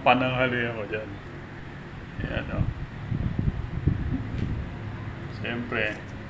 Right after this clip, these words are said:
lalagyan natin siya ng, ano, sibuyas na mura. Yung dahon lang. Ayan, oh.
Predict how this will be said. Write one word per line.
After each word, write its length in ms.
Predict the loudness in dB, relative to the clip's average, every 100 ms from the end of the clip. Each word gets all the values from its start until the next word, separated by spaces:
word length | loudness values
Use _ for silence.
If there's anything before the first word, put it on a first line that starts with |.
| 2
lalagyan 480 | 4 4 4 4 6
natin 320 | 6 4 -2
siya 160 | -2
ng, 180 | -2 -4 -4
ano, 140 | -6 -8 -10 -10 -10
sibuyas 880 | -6 -2 -2 4 6 8 6 4 -2 -2
na 240 | 0 0 -2 -4 -8 -8 -8 -8 -8 -8 -8 -2
mura. 400 | 0 4 4 2 -2 -8 -6
Yung 320 | -2 0 8
dahon 400 | 12 12 12 4
lang. 160 | -2 -4 -8 -10 -10 -8 -8 -8 -8 -6 -6
Ayan, 160 | -4
oh. 100 | -6